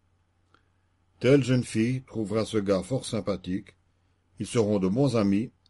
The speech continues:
et serviront Dieu avec le même zèle, mais il ne lui plaira pas sur le plan physique.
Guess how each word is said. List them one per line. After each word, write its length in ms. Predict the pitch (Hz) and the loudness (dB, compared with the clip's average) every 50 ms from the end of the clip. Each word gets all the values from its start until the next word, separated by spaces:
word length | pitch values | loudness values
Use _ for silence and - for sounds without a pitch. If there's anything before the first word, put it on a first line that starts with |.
| _ - | _ -10
et 60 | 113 | -10
serviront 580 | 98 - 123 113 110 110 107 98 98 101 98 95 | -6 -4 -4 -2 -2 -2 -2 -2 -2 -2 -2 -2
Dieu 240 | 92 101 123 127 110 | 0 2 4 4 4
avec 220 | 98 95 92 - | 4 2 0 -4
le 100 | 95 87 | -4 -2
même 240 | 90 101 104 104 95 | 0 0 0 -2 -2
zèle, 380 | 90 95 87 87 92 104 113 _ _ _ _ _ _ _ _ _ _ _ _ _ - | -4 -2 -2 -2 -4 -6 -10 _ _ _ _ _ _ _ _ _ _ _ _ _ -4
mais 200 | 107 104 101 101 | -2 -2 0 0
il 200 | 120 131 123 113 | 0 0 2 2
ne 100 | 110 107 | 2 2
lui 200 | 110 113 113 107 | 2 0 -2 -2
plaira 380 | - 110 101 92 98 95 92 | 0 -2 -2 0 -2 -4 -2
pas 180 | - 104 107 107 | -2 -2 -4 -2
sur 160 | - - 107 | -4 -6 -6
le 100 | 104 98 | -6 -6
plan 200 | - - 104 98 | -6 -6 -8 -8
physique. 460 | 87 - 117 101 92 92 87 82 _ | -6 -8 -8 -6 -6 -8 -8 -10 _